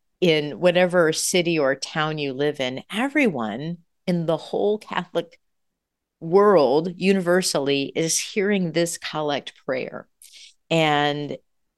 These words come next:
it just is powerful to know that the church has these prayers to help carry us.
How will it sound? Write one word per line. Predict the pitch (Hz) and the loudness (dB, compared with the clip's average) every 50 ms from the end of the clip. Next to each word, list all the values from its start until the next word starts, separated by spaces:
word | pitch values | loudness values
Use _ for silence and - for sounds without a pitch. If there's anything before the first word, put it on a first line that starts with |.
| _ | _
it | - 180 185 - | -4 -4 -2 -4
just | - - 330 349 - - - | -4 -4 -4 -4 -4 -4 -4
is | 247 - - | -4 -4 -6
powerful | - - - 185 170 175 185 190 185 - 160 165 | -8 -8 -4 0 2 2 2 2 0 0 -4 -4
to | 165 - - 160 | -4 -4 -4 -6
know | 147 147 143 147 143 139 123 104 - - - | -6 -4 -6 -4 -2 -2 -2 -2 -4 -6 -4
that | 147 147 147 | -4 -4 -4
the | - 147 | -4 -6
church | - - - - 156 - 190 - - | -6 -4 -4 -4 -4 -6 -6 -8 -6
has | - 156 156 151 147 - | -4 -4 -4 -4 -4 -4
these | - 156 156 156 | -4 -4 -4 -6
prayers | - - - 139 139 143 143 | -6 -4 -2 -2 -2 -2 -4
to | - 147 | -6 -6
help | 151 196 247 262 - - | -2 -2 -4 -4 -6 -12
carry | - - - 180 185 175 151 143 120 | -10 -4 -2 0 0 0 0 -2 -2
us. | - - - - | -2 -4 -6 -8